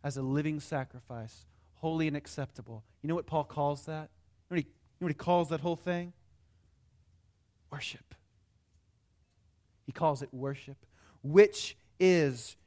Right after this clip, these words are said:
your spiritual worship. Logikein latreia in the Greek. And I must say, I do believe King James is helpful here. King James reads, "Which is your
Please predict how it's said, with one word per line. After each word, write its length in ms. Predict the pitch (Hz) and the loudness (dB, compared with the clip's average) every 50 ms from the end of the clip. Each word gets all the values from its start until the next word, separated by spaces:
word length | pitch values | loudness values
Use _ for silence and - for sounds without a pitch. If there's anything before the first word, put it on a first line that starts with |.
| _ - | _ -4
your 180 | 131 170 180 175 | 0 2 2 2
spiritual 960 | 170 - - - - 196 196 185 175 165 170 - 170 160 156 151 147 143 - - - _ _ - - | 2 0 -4 -4 0 2 4 4 4 4 2 -2 -4 -2 0 0 -2 -4 -6 -12 -20 _ _ -16 -8
worship. 580 | 117 135 160 165 156 - - 117 - - - - - _ _ _ _ _ _ _ - 127 | -2 0 0 0 0 -2 -6 -8 -8 -10 -14 -20 -20 _ _ _ _ _ _ _ -6 0
Logikein 880 | 131 160 180 202 196 202 208 - - 202 196 175 160 147 139 135 139 - - - - - - - | 4 6 6 6 6 4 0 0 4 4 4 4 4 2 -2 -4 -8 -10 -14 -20 -20 -18 -6 0
latreia 720 | 143 147 151 147 - - 180 160 151 143 127 113 107 104 - - - | 4 4 4 4 2 0 2 4 4 4 4 2 0 -4 -8 -10 -8
in 120 | 143 131 | -6 -6
the 80 | 123 127 | -6 -6
Greek. 360 | 120 135 131 123 - - - - - - - - - _ _ - _ _ - _ _ _ _ _ _ _ _ _ _ - _ _ _ _ _ _ _ _ - | -4 -4 -4 -6 -6 -12 -14 -12 -8 -8 -8 -8 -10 _ _ -20 _ _ -20 _ _ _ _ _ _ _ _ _ _ -20 _ _ _ _ _ _ _ _ -6
And 100 | 143 139 | -4 -2
I 60 | 139 | 0
must 240 | 147 151 143 - - | 0 0 -2 -2 -2
say, 200 | - 156 143 135 | 0 2 2 4
I 80 | 131 123 | 2 2
do 160 | 120 143 143 | 0 -2 -2
believe 360 | 139 135 139 139 135 127 - - _ | 0 0 0 0 0 -2 -6 -16 _
King 260 | - - 165 156 151 131 | -8 -6 -4 -4 -4 -2
James 440 | 135 143 143 143 131 127 120 110 | -2 -2 -2 -2 -4 -4 -6 -8
is 120 | 120 120 117 | -8 -8 -6
helpful 380 | 139 139 - - - - 127 | -6 -6 -6 -8 -12 -14 -12
here. 220 | 120 127 123 107 110 - _ - - _ _ _ _ _ _ _ _ _ _ _ _ _ _ _ _ _ - | -10 -8 -10 -10 -12 -16 _ -20 -20 _ _ _ _ _ _ _ _ _ _ _ _ _ _ _ _ _ -8
King 200 | - 170 165 147 | -6 -4 -4 -2
James 540 | 127 165 160 156 156 147 131 - - - - - - _ - - - _ - | 0 2 2 2 2 0 -2 -6 -10 -16 -20 -20 -20 _ -20 -20 -20 _ -4
reads, 460 | 151 156 156 147 143 143 - - - - - - - - - _ _ - | 0 2 2 2 2 0 -2 -8 -8 -14 -20 -20 -20 -20 -20 _ _ 2
"Which 320 | 156 185 180 - - - | 2 2 2 2 -2 -4
is 320 | - 170 165 156 135 131 151 | 0 0 0 0 -2 -2 0
your 360 | 170 170 165 160 156 151 | 0 2 2 2 0 -2